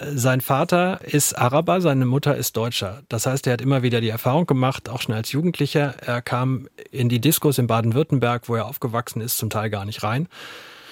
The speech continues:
Weil man weiß ja nie, wenn da so ein Araber, äh, reinkommt. Und der hatte immer mit dem, äh, beziehungsweise wenn er dann nach Ägypten gefahren ist, wo sein Vater herkommt, wurde er an der Grenze wie ein Deutscher behandelt und hier wurde er immer wie der Araber behandelt. Und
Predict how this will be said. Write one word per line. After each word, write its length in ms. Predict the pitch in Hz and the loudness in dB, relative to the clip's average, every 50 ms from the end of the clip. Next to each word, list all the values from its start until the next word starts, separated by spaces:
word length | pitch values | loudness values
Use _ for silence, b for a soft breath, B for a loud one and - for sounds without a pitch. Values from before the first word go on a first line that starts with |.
| B B - | B B -6
Weil 120 | - 107 117 | -2 0 0
man 160 | 117 110 104 | 2 2 2
weiß 180 | 104 110 - | 2 2 2
ja 80 | - 120 | 4 4
nie, 220 | 113 117 127 135 | 4 4 4 4
wenn 100 | 139 131 | 4 4
da 80 | 131 127 | 4 4
so 100 | 120 127 | 4 2
ein 80 | 123 117 | 0 2
Araber, 680 | 123 127 131 135 135 131 127 123 127 131 135 135 - - 139 143 | 0 0 2 0 0 0 2 2 2 0 0 -4 -6 -10 -10 -6
äh, 140 | 139 131 | -4 -4
reinkommt. 640 | 131 123 127 127 139 170 - - 147 147 180 180 - | -2 0 0 0 0 0 2 2 2 2 2 0 -2
Und 300 | - - 131 - - - | -2 -2 -2 -2 -2 0
der 120 | 131 131 131 | 2 2 2
hatte 180 | 147 - 151 | 2 2 0
immer 360 | 135 - 151 175 190 196 196 - _ _ - - | 0 2 4 4 4 4 0 -2 _ _ -8 -4
mit 280 | 135 131 135 131 - | 0 0 0 2 2
dem, 360 | - 127 123 123 120 120 113 - | 2 2 4 4 2 2 0 -4
äh, 260 | - 139 131 120 123 | -6 -6 -6 -6 -6
beziehungsweise 600 | 120 127 127 - - 135 139 135 143 127 123 120 | -6 -10 -10 -2 2 2 4 4 4 4 6 6
wenn 120 | 127 131 | 4 4
er 100 | 123 131 | 2 2
dann 160 | 123 131 123 | 2 2 4
nach 160 | 123 123 117 - | 4 2 2 0
Ägypten 400 | 131 120 156 - - - 180 165 | 0 0 0 -2 -2 -2 -2 0
gefahren 360 | 151 - - 143 139 143 139 | 0 0 0 0 0 0 -2
ist, 160 | 139 - - | -2 -4 -4
wo 40 | 127 | -2
sein 160 | 120 123 117 | -2 -2 -2
Vater 320 | - - 123 - - 135 | 0 -2 -2 0 0 0
herkommt, 440 | 117 127 127 - - 139 131 135 - | 2 0 0 0 0 0 0 0 0
wurde 180 | 120 123 120 123 | 0 2 2 2
er 100 | 117 110 | 2 2
an 80 | 113 | 0
der 140 | 113 120 117 | 0 0 0
Grenze 340 | - 113 113 120 - - 110 | 0 0 0 0 -2 -2 -2
wie 80 | 113 107 | -2 -2
ein 120 | 110 110 | -2 0
Deutscher 320 | 117 117 147 - - 160 | 0 0 0 2 0 0
behandelt 480 | 143 143 131 123 131 135 127 139 127 120 | 0 0 0 0 0 0 -2 -2 -4 -4
und 120 | 120 117 | -8 -8
hier 220 | - - 127 123 117 | -6 -4 -4 -4 -2
wurde 200 | 120 120 113 117 | -2 -2 -2 -2
er 100 | 117 110 | -4 -4
immer 240 | 107 117 117 110 113 | -4 -4 -4 -4 -4
wie 60 | 110 | -4
der 140 | 110 110 - | -4 -2 0
Araber 420 | 131 139 160 156 160 156 151 151 | 0 0 0 0 2 2 2 4
behandelt. 460 | 156 156 151 156 160 165 175 180 - B B B B B B B B B B B B B B - - | 2 4 4 4 4 2 0 -2 -6 B B B B B B B B B B B B B B -18 0
Und 320 | - 151 143 139 - 151 | 2 4 4 4 2 -2